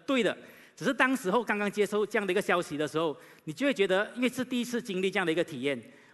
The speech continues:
我就会觉得说，哎，为什么会有这样的事情发生？哎，我之前没有预想到有这样的一个事情发生的，那怎么办？当然，我也有非常多的恐惧。恐惧的是，他毕竟是高层，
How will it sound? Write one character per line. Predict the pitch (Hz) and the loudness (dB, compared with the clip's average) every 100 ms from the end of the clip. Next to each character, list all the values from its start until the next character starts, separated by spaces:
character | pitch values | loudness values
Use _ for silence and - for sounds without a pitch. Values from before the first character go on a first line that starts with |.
| - | -6
我 | 160 | 0
就 | 269 | 2
会 | |
觉 | 220 | 4
得 | 196 | 2
说， | 180 208 208 | 2 0 2
哎， | 220 247 - _ _ _ | 0 0 -10 _ _ _
为 | 254 | -2
什 | 269 160 | -2 -2
么 | 156 | 0
会 | |
有 | 202 | 2
这 | 196 | 2
样 | 180 | 0
的 | |
事 | 170 | -2
情 | 151 | -4
发 | 143 131 | 0 0
生？ | 135 131 131 - _ | 0 -4 -6 -14 _
哎， | 214 277 226 - - | -2 -2 -8 -20 -8
我 | 170 180 | -2 -2
之 | 180 | 0
前 | 262 220 | 2 2
没 | 240 | 2
有 | |
预 | 208 | 0
想 | 240 202 131 | 0 -2 2
到 | 190 | 2
有 | 170 | 2
这 | 147 | 0
样 | 175 | 0
的 | 151 | 0
一 | |
个 | 160 | 0
事 | 180 | -2
情 | 165 131 139 - | -6 -8 -8 -16
发 | - 143 | -2 -2
生 | 139 135 | 0 -4
的， | 123 - - - _ _ | -4 -8 -14 -20 _ _
那 | 180 196 165 - | 2 2 2 -4
怎 | 143 | -8
么 | 131 | 2
办？ | 143 110 - - - _ _ | 2 2 -6 -20 -20 _ _
当 | 226 | 4
然， | 254 | 6
我 | 202 | 6
也 | |
有 | 202 | 4
非 | - 220 | 2 0
常 | 170 | 0
多 | 170 | 2
的 | 170 | 0
恐 | 165 117 | -2 -6
惧。 | 151 175 - - _ _ _ _ _ - | -4 -6 -8 -20 _ _ _ _ _ -8
恐 | 160 156 | -6 -2
惧 | 240 | 2
的 | 202 | 2
是， | 233 208 - - - _ - | 2 -2 -4 -20 -20 _ -4
他 | 175 | -2
毕 | 226 | 0
竟 | 185 | -2
是 | 202 | 0
高 | 170 | 0
层， | 156 139 | 0 -6